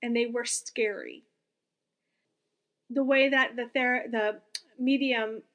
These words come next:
correlated it was that he was showing me how he used to look and how he looks now, and that he's okay. But in my dreams, he's still sarcastic and rude to me, so it's like nothing had changed. I don't know, reach out to me, let me know if you watched the series.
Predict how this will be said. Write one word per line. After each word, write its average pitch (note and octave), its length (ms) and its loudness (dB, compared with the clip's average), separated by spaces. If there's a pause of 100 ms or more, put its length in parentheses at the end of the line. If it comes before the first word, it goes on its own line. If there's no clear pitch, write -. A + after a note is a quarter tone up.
(460)
correlated C#4+ 460 2
it - 160 -2
was A3 180 -2
that - 140 -8
he C4 80 -2
was B3 100 -4
showing C4 480 -2
me G3+ 360 -6 (260)
how A#3 180 -2
he A3+ 160 -6
used A3+ 320 -4
to C#4+ 80 -4
look C4 240 -2
and A3 140 -8
how G#3+ 80 -14
he A3+ 160 -6
looks G#3 260 -8
now, G3+ 320 -14
and G#3+ 100 -14
that G#3 120 -12
he's G#3 160 -12
okay. - 480 -12 (760)
But A3+ 120 -2
in E4+ 140 2
my D#4+ 120 4
dreams, D4+ 280 2
he's B3+ 120 -2
still C#4 220 0
sarcastic A3+ 640 -4
and G3+ 140 -8
rude A3 400 -2
to A#3+ 100 -14
me, - 340 -14
so A3+ 280 -2
it's A3+ 160 -4
like A#3+ 180 -2
nothing A3+ 300 -8
had G3+ 100 -10
changed. - 640 -12 (720)
I D#4 60 2
don't D#4+ 100 2
know, C4+ 140 2
reach D#4+ 260 4
out D4 220 0
to D4 80 -4
me, C#4 160 2
let B3+ 160 0
me C#4 80 0
know C4+ 180 0
if C4 100 -4
you C4 140 -2
watched A#3 400 -2
the B3 80 -6
series. A#3+ 600 -2